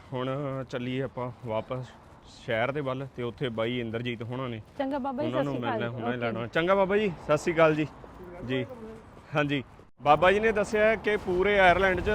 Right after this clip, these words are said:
Speaker 1: ਤਿੰਨ ਗੁਰਦੁਆਰਾ ਸਾਹਿਬ ਆ, ਦੋ ਛੋਟੇ ਹੈਗੇ ਜਿਹੜੇ ਕਿ ਹੁਣ ਬਿਲਕੁਲ ਨਵੇਂ ਬਣੇ ਆ, ਤੇ ਬਾਕੀ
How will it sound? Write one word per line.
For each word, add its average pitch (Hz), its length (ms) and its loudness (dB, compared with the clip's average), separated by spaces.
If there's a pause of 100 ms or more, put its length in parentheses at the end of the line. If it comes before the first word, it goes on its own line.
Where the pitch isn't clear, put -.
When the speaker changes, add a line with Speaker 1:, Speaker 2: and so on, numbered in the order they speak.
(120)
Speaker 1:
ਤਿੰਨ 170 200 4
ਗੁਰਦੁਆਰਾ 165 460 6
ਸਾਹਿਬ 170 260 4
ਆ, 143 120 6 (220)
ਦੋ 143 320 8
ਛੋਟੇ 175 400 4
ਹੈਗੇ 185 300 6 (280)
ਜਿਹੜੇ 147 200 4
ਕਿ 175 100 4
ਹੁਣ 160 200 4
ਬਿਲਕੁਲ 156 380 2
ਨਵੇਂ 139 240 2
ਬਣੇ 151 260 2
ਆ, 160 100 -2 (500)
ਤੇ 120 460 2
ਬਾਕੀ 147 400 4